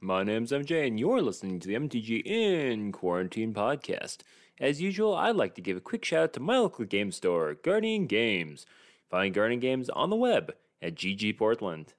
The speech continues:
dot com. I'd also like to utilize the opportunity to give a huge shout out and thank you to all the awesome people who support me over at Patreon dot com slash M T G in Quarantine.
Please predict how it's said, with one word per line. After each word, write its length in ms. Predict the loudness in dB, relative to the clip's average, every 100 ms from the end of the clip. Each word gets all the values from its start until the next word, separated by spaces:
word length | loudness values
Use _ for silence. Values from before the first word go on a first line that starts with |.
| _
dot 380 | -4 0 2 0
com. 440 | -2 -2 -2 -4 -12 _ _ -20 _ _
I'd 140 | 0 4
also 280 | 2 2
like 80 | -2
to 40 | 0
utilize 360 | 2 2 2
the 80 | 0
opportunity 340 | -2 -4 -4
to 80 | -2
give 20 |
a 100 | -2
huge 340 | 0 2 0 -2
shout 280 | -2 0 2
out 140 | 0
and 420 | 0 2 0 0
thank 240 | 0 0 2
you 100 | 4
to 60 |
all 120 | 4 4
the 80 |
awesome 240 | 2 0 -4
people 220 | -6 -6
who 20 |
support 320 | -2 2 2
me 100 | 2
over 160 | 2 2
at 80 | 2
Patreon 540 | 0 2 2 2 0 0
dot 280 | 0 0 0
com 380 | 0 2 0
slash 640 | -2 0 2 2 2 0 -2
M 60 |
T 120 | -6
G 160 | -2 -2
in 80 | -2
Quarantine. 580 | 0 0 0 -2 -4